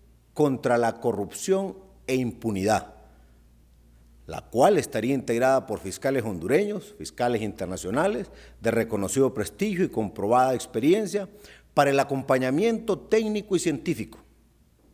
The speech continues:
Segundo, una unidad de supervisión y apoyo al Consejo de la Judicatura y la Inspectoría de Tribunales contra la corrupción y la impunidad,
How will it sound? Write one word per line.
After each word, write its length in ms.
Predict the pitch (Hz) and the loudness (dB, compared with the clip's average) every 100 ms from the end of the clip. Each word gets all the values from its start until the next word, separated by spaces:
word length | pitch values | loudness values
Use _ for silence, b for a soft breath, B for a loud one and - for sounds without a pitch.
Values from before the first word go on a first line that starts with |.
| _ _ _ _ _ _ _ b b b _ _ _ | _ _ _ _ _ _ _ b b b _ _ _
Segundo, 640 | - 165 175 156 95 - - - _ _ _ b b b _ | -2 4 6 4 0 -10 -20 -20 _ _ _ b b b _
una 200 | 165 185 | 2 4
unidad 420 | 160 139 123 147 | 4 4 4 6
de 80 | 156 | 4
supervisión 760 | - 123 127 117 110 - 160 147 | 0 -2 -2 -2 -2 0 2 2
y 60 | |
apoyo 640 | 104 - 160 175 170 - - | 0 0 0 2 0 -2 -2
al 280 | 113 117 - | -2 -2 -2
Consejo 720 | 117 117 - - 220 180 170 | -4 -2 -2 2 2 2 0
de 80 | 135 | 2
la 100 | 113 | 2
Judicatura 840 | 113 107 104 - 190 214 190 - | 0 -2 -4 -4 -2 0 0 0
y 120 | 147 143 | 0 2
la 120 | 135 | 2
Inspectoría 880 | 123 - - 127 - 127 123 190 | 0 -4 -2 -4 -2 -2 2 4
de 80 | 180 | 2
Tribunales 840 | - 131 110 123 139 101 87 - - _ _ b b b b | 2 -2 0 0 0 -2 -6 -16 -18 _ _ b b b b
contra 340 | - 120 98 104 | -2 0 0 0
la 120 | 95 | 0
corrupción 720 | 123 147 - 214 262 247 - - _ | 0 0 2 2 2 -2 -12 -20 _
y 100 | 131 | -2
la 120 | 123 | 0
impunidad, 640 | 120 117 - 101 90 71 | 0 -2 -6 -4 -4 -6